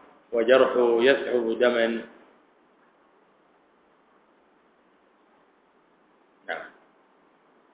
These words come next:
يسحب يعني يجري دما. وهذا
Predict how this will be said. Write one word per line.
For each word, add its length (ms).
يسحب 400
يعني 260
يجري 420
دما. 500
وهذا 680